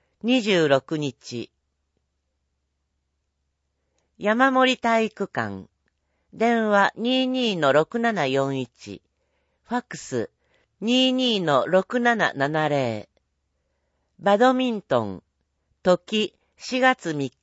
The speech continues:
日土曜。十七日土曜。いずれも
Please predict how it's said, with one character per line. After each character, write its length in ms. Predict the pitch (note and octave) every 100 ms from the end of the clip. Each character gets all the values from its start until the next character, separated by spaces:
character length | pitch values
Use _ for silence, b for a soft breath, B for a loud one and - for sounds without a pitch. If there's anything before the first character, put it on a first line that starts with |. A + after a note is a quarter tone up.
| -
日 220 | C3 - _ _ _
土 220 | - F3
曜。 500 | F#3 G3+ E3+ A#2 F2+ - _ _ _ _ D#3+
十 320 | E3 B3+ B3+
七 300 | - - G#3+
日 540 | G3+ - - E3 - _ _ _
土 200 | D3 E3
曜。 440 | E3+ F3+ C#3 G#2+ - _ _ _ _ _
い 120 | F#3
ず 180 | F3 A3
れ 140 | G#3+ G3
も 320 | F3+ E3+